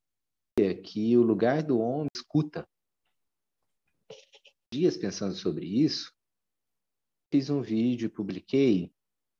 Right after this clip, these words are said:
dizendo que existe alguns lugares onde a voz masculina pode aparecer, que são os lugares onde a mulher não ocupa. Então, é no futebol de final de semana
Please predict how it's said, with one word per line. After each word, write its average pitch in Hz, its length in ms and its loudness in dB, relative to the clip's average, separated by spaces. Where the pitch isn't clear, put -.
dizendo 131 600 -4
que - 140 -4
existe 185 540 2
alguns 113 420 -2
lugares 123 800 -2
onde 123 180 -2
a 139 80 4
voz 180 360 2
masculina 143 600 -4
pode 151 360 2
aparecer, - 480 -12
que 117 100 -2
são 147 160 4
os 135 100 2
lugares 139 360 6
onde 143 120 2
a 135 40 6
mulher 131 260 4
não 131 140 -2
ocupa. - 460 -8
Então, 147 200 2
é 175 60 4
no 175 100 2
futebol 175 420 2
de 175 80 -2
final 156 200 0
de 147 80 -8
semana 104 720 -2